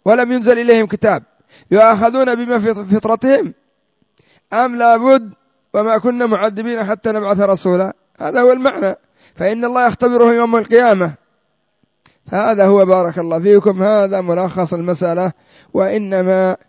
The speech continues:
انتصر لهذه المسألة أكثر واحد ابن القيم رحمه الله وغيره من العلماء، وابن أبي العز أخذ هذه الأوجه من ابن القيم،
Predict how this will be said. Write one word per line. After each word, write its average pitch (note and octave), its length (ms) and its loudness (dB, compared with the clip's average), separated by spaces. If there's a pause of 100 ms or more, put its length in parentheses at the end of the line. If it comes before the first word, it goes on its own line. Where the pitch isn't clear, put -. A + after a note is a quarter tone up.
(280)
انتصر F3+ 640 2
لهذه F3 440 -2
المسألة F3 560 -6
أكثر E3+ 380 -6 (520)
واحد F3 420 2
ابن E3 180 -6
القيم F3 420 -2
رحمه E3+ 420 -2
الله E3+ 300 0
وغيره A#3 440 0
من F3+ 140 -4
العلماء، E3+ 680 -4 (380)
وابن A3 260 2
أبي G3 200 0
العز F#3+ 420 -2 (100)
أخذ G3 340 -2
هذه F#3+ 380 2
الأوجه G3 400 0
من F#3 140 0
ابن F3 180 -4
القيم، G#3 540 -4